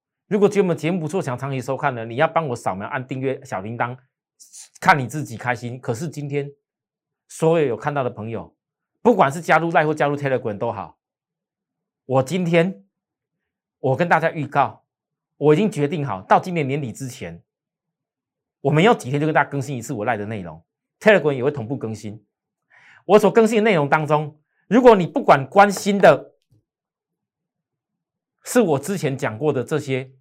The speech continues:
波段我看好的公司，该怎么追踪它的基本面，该怎么追踪学习到它的一个转折的精神跟精髓，我都会在我的 Line 当中一点一滴的，只要我更新的部分，我一定教给大家。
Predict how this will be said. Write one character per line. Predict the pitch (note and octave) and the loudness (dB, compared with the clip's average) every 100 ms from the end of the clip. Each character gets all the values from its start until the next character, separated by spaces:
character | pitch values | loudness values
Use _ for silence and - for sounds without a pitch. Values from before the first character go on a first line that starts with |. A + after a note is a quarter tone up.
| _ | _
波 | - E3+ | -4 -2
段 | G#3+ | -2
我 | G#3 | -4
看 | E3+ A#2+ | -6 -6
好 | |
的 | F#2+ | -8
公 | G#2 G#2+ | -12 -14
司， | - G2+ G2+ _ _ _ _ _ _ _ _ _ - | -14 -18 -20 _ _ _ _ _ _ _ _ _ 6
该 | A3+ | 8
怎 | E3 C3 | 8 0
么 | B2+ | -2
追 | D#3 | -2
踪 | D3+ | -2
它 | C#3+ | -4
的 | C3 | -6
基 | C3+ | -10
本 | A#2+ E2+ | -12 -12
面， | G#2 F#2+ _ _ _ _ _ _ | -10 -12 _ _ _ _ _ _
该 | C4 C4 | 6 6
怎 | F3 | 4
么 | D3+ | 0
追 | - F3+ | 0 0
踪 | F#3+ F#3 | 0 -2
学 | - E3+ | -2 -2
习 | E3+ D3+ | -2 2
到 | F3 | 2
它 | C#3+ E3 | 2 0
的 | C#3 | 0
一 | |
个 | D3 | -4
转 | D3+ G#2 G#2+ | -2 -6 -6
折 | G#2+ | -8
的 | A2+ | -6
精 | - D3 | -6 -6
神 | C#3+ G2+ | -6 -8
跟 | A#2+ A2+ | -10 -8
精 | B2+ | -8
髓， | A#2+ G2 E2 _ _ _ _ _ _ _ _ | -8 -12 -16 _ _ _ _ _ _ _ _
我 | A#2 A2+ | -8 -4
都 | D3 C3+ | -2 -2
会 | C#3 | -4
在 | C#3+ G#2 | -4 -6
我 | |
的 | F#2+ | -6
Line | A2 G#2+ | -10 -12
当 | F#2+ F#2+ | -12 -14
中 | F#2 G#2 _ _ _ _ _ _ - | -16 -18 _ _ _ _ _ _ -12
一 | |
点 | D#3+ - - | -10 -10 -10
一 | A#2 | -14
滴 | A#2+ A2 | -12 -12
的， | G2+ F#2+ _ _ _ - | -12 -16 _ _ _ -10
只 | B2 | 0
要 | F3+ | 0
我 | A2+ | 0
更 | - B2+ | -6 -8
新 | A#2+ B2+ | -8 -12
的 | |
部 | - A2 | -10 -10
分， | A#2 G2 | -10 -12
我 | |
一 | F#2 | -14
定 | |
教 | G2+ F#2 | -14 -14
给 | F2+ | -14
大 | F#2+ | -16
家。 | E2+ | -16